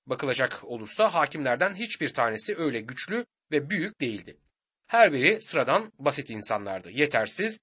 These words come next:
değersiz ve güçsüzdüler. Her birinin yaşamında belirli bir zayıflık vardı. Bazen de Tanrı'nın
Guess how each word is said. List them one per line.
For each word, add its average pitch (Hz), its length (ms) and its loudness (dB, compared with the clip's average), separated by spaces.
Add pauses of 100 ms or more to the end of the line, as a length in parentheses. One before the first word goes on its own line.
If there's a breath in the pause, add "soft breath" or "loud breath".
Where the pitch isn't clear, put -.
(240)
değersiz 143 680 2
ve 185 100 4
güçsüzdüler. 113 800 -8 (420)
Her 254 220 6
birinin 196 380 2
yaşamında 123 480 -2
belirli 180 320 2
bir 208 80 2
zayıflık 135 540 -2
vardı. 98 320 -2 (100)
Bazen 127 460 4
de 190 260 2
Tanrı'nın 156 460 0